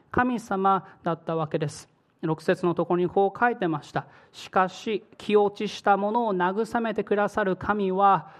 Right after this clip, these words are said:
私たちを慰めてくださいました」って。外側からの激しい迫害に加えて、コリントの教会との関係においても、ひどく心を悩ませていたパウロは、文字通り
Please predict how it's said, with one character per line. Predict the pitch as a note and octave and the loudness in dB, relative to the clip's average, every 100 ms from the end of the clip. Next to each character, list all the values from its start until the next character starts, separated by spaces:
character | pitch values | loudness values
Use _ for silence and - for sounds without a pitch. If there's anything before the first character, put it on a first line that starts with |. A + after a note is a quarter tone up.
| - _ _ - | -20 _ _ -2
私 | E3+ E3 F3+ F3 | 0 2 0 0
た | - | -10
ち | - - G3+ | -14 0 2
を | A3+ - - | 2 -4 -6
慰 | E3 D#3+ D#3+ E3 | -2 0 -2 -2
め | D#3 D3+ | -4 -4
て | - - - | -4 -6 -6
く | - | -6
だ | D#3 | -4
さ | D3+ D#3+ | -4 -6
い | D#3 | -4
ま | E3 | -6
し | D#3 - | -8 -8
た」 | G3+ | -8
っ | |
て。 | - - _ _ _ _ _ _ _ _ _ _ - - - | -8 -20 _ _ _ _ _ _ _ _ _ _ -20 -20 -6
外 | - G#3+ A#3 | 2 6 6
側 | A#3 | 6
か | A3+ A#3+ | 6 4
ら | |
の | A3 | 4
激 | F#3+ G3 G3+ B3 | 4 4 4 2
し | A#3+ C4+ | 0 0
い | A3 | 2
迫 | G3 G#3 | 2 2
害 | G#3+ G#3+ | 2 2
に | G#3+ | 0
加 | G#3 G#3+ G#3 | 2 2 4
え | G3 | 2
て、 | G#3 G#3+ _ _ A3+ | -2 -4 _ _ -6
コ | - | 0
リ | F3+ | 2
ン | F#3 | 2
ト | G3 | 0
の | G3 | 0
教 | G3 G3+ | 2 2
会 | G3+ G3+ | 2 0
と | G#3 | 0
の | G3 | -2
関 | - G#3 G#3+ | 0 -2 -2
係 | A3+ | -4
に | A3 | -2
お | A#3 A3+ | -2 -2
い | |
て | A3 G#3 | -2 0
も、 | A3 F3+ - - | 0 0 -4 -10
ひ | - C4+ | -2 4
ど | B3+ | 4
く | B3 B3 | 4 2
心 | G#3+ G#3+ A3+ A3+ | 2 4 6 6
を | |
悩 | G3 G3+ B3 | 4 2 2
ま | C4+ | 0
せ | C4 A3 | 0 0
て | G3 | 0
い | |
た | F#3+ F#3 | 0 0
パ | - G3+ | 6 6
ウ | F3+ | 4
ロ | E3 | 2
は、 | F#3 F#3 F3+ - - | 4 4 2 -8 -6
文 | E3+ F#3+ | -2 0
字 | E3+ C#4 | 0 0
通 | D#4 D#4 C4 G3 | 2 4 4 2
り | A3+ G3+ | 0 -2